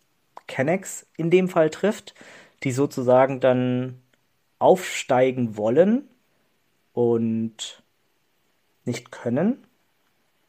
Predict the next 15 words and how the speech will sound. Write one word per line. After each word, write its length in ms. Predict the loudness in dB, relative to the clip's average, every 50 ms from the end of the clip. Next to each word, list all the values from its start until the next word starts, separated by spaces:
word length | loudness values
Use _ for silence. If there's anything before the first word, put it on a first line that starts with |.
| _ _ _ _ _ -20 _ _ _
und 840 | 2 4 6 6 6 4 4 2 0 0 0 -2 -4 -6 -12 -16 -20 _ _ _ _ _ _ _ _ _ _ _ _ _ _ _ _ _ _ _ _ _ _ _ _ _ _ _ _ _ _ _ _ _ _ _ _ _ _
nicht 240 | -10 -8 -6 -6 0
weiter 320 | 0 0 2 0 -2 -2
wissen, 300 | -6 -8 -8 -10 -8 -4
ob 280 | -2 -2 -4 -4 -10 -20 _ _
eben 400 | _ -6 -6 -4 -2 -2 -2 -2
die 280 | -4 -4 -4 -4 -6 -8
Position, 760 | -10 -8 -8 -8 -8 -8 -12 -14 -6 -2 0 0 0 0 -2
in 160 | -4 -4 -2
der 180 | 0 0 0 -2
sie 140 | -4 -8
sich 240 | -8 -8 -10 -10 -8
gerade 360 | -8 -8 -2 0 0 0 -2
befinden, 760 | -4 -10 -10 -4 -2 -2 -2 -2 -2 -4 -6 -6 -6 -8 -12 -14 _ _ _
ob 280 | 2 2 2 0 -6